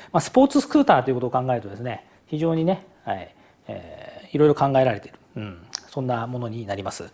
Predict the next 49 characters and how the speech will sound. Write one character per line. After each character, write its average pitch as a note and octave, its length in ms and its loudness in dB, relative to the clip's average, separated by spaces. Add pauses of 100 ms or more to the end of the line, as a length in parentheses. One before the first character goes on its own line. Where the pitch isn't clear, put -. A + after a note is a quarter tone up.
は A#2 120 -2
い。 - 120 -4 (560)
で、 F3 360 6
え F#3+ 720 6
ー、 F3 120 0
ま G#3+ 100 6
あ、 - 20 6
ク - 140 6
ー D#4 60 10
ル F4 80 8
エ F#4 100 8
ン F#4 60 6
ジ D4 100 6
ン C#3+ 60 2
で A#2+ 60 0
す A#2 60 -4
ね。 E3+ 240 4 (120)
は C#3+ 160 6
い。 - 240 -6 (240)
新 C4 380 4
世 C#4+ 140 6
代 D#3+ 200 8
の D#3 400 6
ク E3 100 8
ー - 20 8
ル D#3+ 80 10
エ D3+ 80 6
ン C#3+ 80 2
ジ A2+ 100 -4
ン。 - 20 -10 (320)
は A#2+ 140 2
い。 G#2 160 -4 (300)
え B2 380 -2
ー、 - 20 -20
こ F#3+ 100 2
の F#3+ 120 8
レ G3+ 100 8
ー G#3+ 40 8
シ G#3 100 0
ン G#3 60 2
グ G3+ 60 8
エ G3+ 60 6
ス F3 120 2
百 D#3+ 160 2
二 E3 120 2
十 D#3 140 4
五 D3+ 140 6
用 D3+ 140 6
に F#3+ 200 2